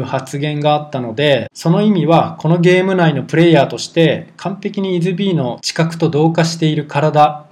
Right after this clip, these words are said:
というものに実は憧れがあるのかなとかね、ちょっと思いました。あとアレックス・コリアーは、グレイは爬虫類人たちの下僕にあたる存在だ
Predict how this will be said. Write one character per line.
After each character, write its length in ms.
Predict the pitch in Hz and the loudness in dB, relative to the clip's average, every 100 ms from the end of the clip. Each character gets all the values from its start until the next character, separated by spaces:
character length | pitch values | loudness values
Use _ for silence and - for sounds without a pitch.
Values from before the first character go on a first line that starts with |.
| - | -6
と 140 | 156 | -2
い 80 | 156 | -2
う 40 | |
も 120 | 156 | -2
の 100 | 156 | -2
に 420 | 143 165 165 - - 113 | 0 0 0 -2 -12 -12
実 380 | 131 160 - | -12 -12 -8
は 360 | 220 165 - 120 - | -2 -2 -2 -6 0
憧 280 | 175 180 | 2 4
れ 140 | 175 170 | 2 2
が 200 | 170 175 | 0 0
あ 40 | |
る 80 | 180 | 0
の 140 | 165 | -2
か 140 | - 143 | -2 -2
な 320 | 160 165 165 | 2 2 2
と 80 | - | -2
か 120 | 110 | -10
ね、 180 | 110 110 _ _ _ _ | -12 -14 _ _ _ _
ち 80 | 190 | -12
ょ 40 | |
っ 80 | 185 | -8
と 140 | - | -4
思 160 | 113 131 | -4 -4
い 40 | |
ま 80 | 127 | -8
し 100 | 113 | -10
た。 140 | - - _ _ _ _ - | -14 -18 _ _ _ _ -8
あ 100 | 185 | -4
と 200 | - 127 | -2 0
ア 60 | |
レ 80 | 160 | 0
ッ 80 | 170 | -2
ク 140 | 165 | -6
ス・ 120 | 202 - | -8 -4
コ 160 | 208 | 0
リ 140 | 196 156 | 2 2
ア 100 | 123 | 2
ー 20 | |
は、 440 | 143 139 104 - _ 120 | 4 4 2 -6 _ -6
グ 100 | 147 | 0
レ 160 | 208 | 2
イ 40 | 156 | 2
は 240 | 147 - | 0 -2
爬 120 | - 165 | -6 -8
虫 280 | 196 208 | -2 0
類 200 | 202 208 | 0 0
人 220 | 180 160 139 | 0 -2 -2
た 120 | 123 | -6
ち 120 | 123 | -4
の 260 | 143 147 104 | -2 -2 0
下 100 | 147 | -2
僕 240 | 185 190 | -2 -2
に 120 | 202 | -2
あ 120 | 196 190 | -2 0
た 120 | 190 | -2
る 80 | 180 | 0
存 220 | 175 170 | -2 2
在 180 | 170 165 | 4 4
だ 340 | 160 156 - | 2 0 -6